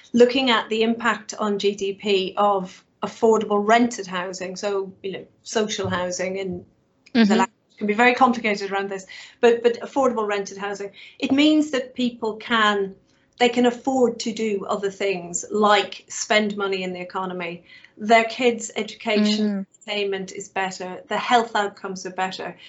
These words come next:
Speaker 1: So the overall impact in the longer term on G D P is incredibly positive from affordable housing.
Speaker 2: Yeah.
Speaker 1: I absolutely believe that, uh, particularly the Secretary of State, Robert Jenrick, and government understand this.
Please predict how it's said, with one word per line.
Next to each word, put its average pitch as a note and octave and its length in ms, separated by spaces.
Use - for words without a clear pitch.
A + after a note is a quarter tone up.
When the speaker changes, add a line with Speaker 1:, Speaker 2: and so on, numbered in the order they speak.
Speaker 1:
So - 180
the A3+ 160
overall B3 480
impact G#3 580
in G3 120
the G3 80
longer G3 280
term F#3+ 260
on F#3 120
G F#3 140
D F3+ 140
P F#3 300
is G3 120
incredibly G#3 720
positive G3+ 840
from G3 360
affordable F#3+ 500
housing. F#3 460
Speaker 2:
Yeah. G#3 260
Speaker 1:
I A3+ 220
absolutely A3 800
believe G3 560
that, - 480
uh, G3+ 220
particularly G3 560
the F#3 60
Secretary G3 420
of F3+ 40
State, G#3 320
Robert F#3+ 220
Jenrick, F#3+ 500
and G3 140
government F#3 460
understand G3 720
this. E3+ 320